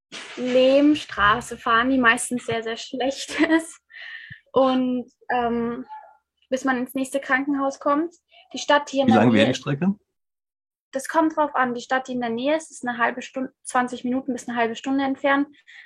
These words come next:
Speaker 1: Manchmal auch eine Stunde. Es kommt, wie gesagt, drauf an, wie die Straße ist. Und da gibt's nur ein kleines Krankenhaus. Und das beste Krankenhaus ist in der Hauptstadt. Die ist vier Stunden entfernt.
Speaker 2: Oh weh. Okay.
Speaker 1: Ja. Aber es gibt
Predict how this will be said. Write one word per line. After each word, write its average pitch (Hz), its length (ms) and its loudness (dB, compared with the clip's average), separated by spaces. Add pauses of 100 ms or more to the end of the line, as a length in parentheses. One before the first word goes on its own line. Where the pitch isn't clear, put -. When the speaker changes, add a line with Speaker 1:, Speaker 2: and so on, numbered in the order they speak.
(120)
Speaker 1:
Manchmal 254 260 2
auch 240 60 2
eine 233 100 -4
Stunde. 302 300 6
Es 320 100 0
kommt, 247 240 -2
wie 247 80 -4
gesagt, 240 340 0
drauf 226 220 -6
an, 247 240 -2
wie 226 60 -10
die 220 100 -14
Straße - 480 -8
ist. 302 340 -10 (640)
Und 254 300 0
da 254 80 2
gibt's 254 220 -6
nur 254 80 -4
ein 233 60 -8
kleines 240 360 -2
Krankenhaus. 302 680 0
Und 247 120 -12
das - 300 -14 (360)
beste 262 380 -4
Krankenhaus 302 580 -4
ist 262 120 -14
in 254 100 -6
der 240 100 -6
Hauptstadt. 262 480 -6
Die 269 160 -4
ist 254 240 -10
vier 240 180 -6
Stunden 226 360 -12
entfernt. - 520 -16 (920)
Speaker 2:
Oh 98 180 0
weh. 92 220 2 (600)
Okay. 214 340 2
Speaker 1:
Ja. 240 180 -4 (800)
Aber 277 220 8
es 311 120 6
gibt - 180 -4